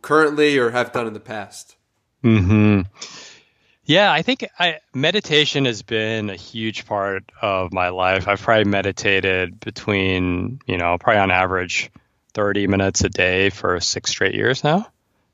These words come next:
Speaker 2: spanning two kids. So since I, basically since I left Wall Street. But I, bef-,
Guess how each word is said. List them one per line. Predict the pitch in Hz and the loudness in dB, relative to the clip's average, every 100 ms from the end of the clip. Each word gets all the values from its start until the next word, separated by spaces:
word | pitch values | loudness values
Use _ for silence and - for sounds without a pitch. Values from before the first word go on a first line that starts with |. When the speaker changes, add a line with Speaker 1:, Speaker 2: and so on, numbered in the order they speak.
| - | -14
Speaker 2:
spanning | - - 101 98 95 | -4 2 2 2 0
two | - 104 | -2 -4
kids. | 92 95 98 123 - | -4 0 2 2 0
So | - 101 | 0 0
since | - 127 | 2 2
I, | 127 | 2
basically | 104 - 117 113 | 0 0 -2 0
since | 98 95 | -4 -6
I | 92 | -8
left | 90 90 _ | -6 -10 _
Wall | 92 92 | -12 -10
Street. | - - 87 85 _ - - - - _ _ _ | -10 -10 -12 -14 _ -20 -20 -20 -20 _ _ _
But | - 143 | 0 0
I, | 143 | 0
bef-, | 143 139 - | -2 -4 -4